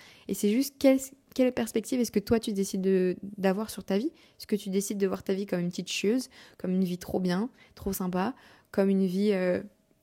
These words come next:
absolument dingue ? Enfin, vous voyez ce que je veux dire ? C'est, c'est dingue à quel point t'as la, t'as le choix, en fait.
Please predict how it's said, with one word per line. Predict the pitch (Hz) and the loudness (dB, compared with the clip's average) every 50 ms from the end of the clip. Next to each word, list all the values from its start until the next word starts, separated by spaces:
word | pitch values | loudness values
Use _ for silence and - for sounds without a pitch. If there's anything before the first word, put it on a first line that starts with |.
| _ _ _ - | _ _ _ -6
absolument | 220 202 - - 214 208 196 196 | -4 -2 0 0 2 2 2 2
dingue ? | 190 185 196 233 262 226 190 - - - _ _ _ _ | 2 2 2 2 2 0 0 -4 -8 -20 _ _ _ _
Enfin, | - 208 | -2 0
vous | 196 190 | 0 0
voyez | 190 190 | -2 -2
ce | - | -2
que | 202 | 0
je | 190 196 | 0 0
veux | 214 | 0
dire ? | 214 269 302 - | 0 0 0 -2
C'est, | - - 214 196 185 185 | -4 -4 -2 -2 -2 -4
c'est | 185 - - 185 | -4 -2 -2 0
dingue | 170 208 247 302 285 220 | 2 2 2 2 2 2
à | 185 | 0
quel | - 185 180 180 | 0 0 -2 -2
point | 180 - 214 214 254 294 - - - - - - _ _ _ _ _ _ _ _ _ _ _ _ _ _ _ _ | -2 0 0 0 0 0 -2 -8 -20 -20 -20 -20 _ _ _ _ _ _ _ _ _ _ _ _ _ _ _ _
t'as | - 233 240 226 | 0 2 2 2
la, | - - | 2 0
t'as | - - - 240 | 0 0 2 4
le | 226 208 | 4 4
choix, | 196 - - - 247 269 247 | 4 2 2 4 4 6 6
en | 196 180 | 4 4
fait. | - - 185 - - | 2 0 0 0 -2